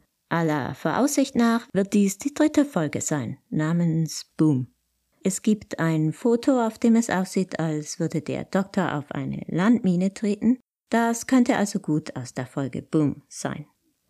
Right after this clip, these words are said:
Moffat hat immerhin meine liebste Who-Folge geschrieben, mit Blink. Auf Deutsch heißt die Nicht blind sein,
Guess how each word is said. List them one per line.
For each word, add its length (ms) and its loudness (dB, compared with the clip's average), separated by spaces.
Moffat 540 4
hat 280 2
immerhin 600 6
meine 480 4
liebste 880 2
Who-Folge 580 2
geschrieben, 540 -6
mit 440 -2
Blink. 400 2
Auf 360 0
Deutsch 360 2
heißt 360 -2
die 400 2
Nicht 380 0
blind 260 2
sein, 340 -4